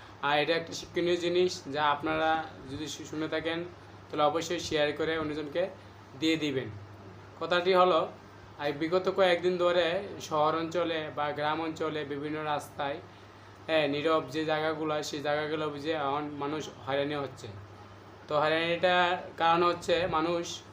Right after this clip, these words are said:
বুঝতে পারে না। তো আমার একজন ওয়ার্কার, সে অফিস ছুটি হওয়ার পরে সে বাসার দিকে রওনা দিয়েছিল এবং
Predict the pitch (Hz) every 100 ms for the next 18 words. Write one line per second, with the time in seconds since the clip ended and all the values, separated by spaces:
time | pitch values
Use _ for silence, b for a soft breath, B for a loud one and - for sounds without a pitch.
0 | - - - - - - 151 - 185 165
1 | 139 117 - - - - - - - -
2 | - - 160 165 170 175 170 160 170 160
3 | 180 165 165 165 170 175 180 170 170 170
4 | 165 - - - - - - - - -
5 | - 151 156 180 180 175 180 160 170 170
6 | 175 151 156 151 151 143 147 - - 147
7 | 165 160 160 165 156 165 165 165 160 143
8 | 160 143 143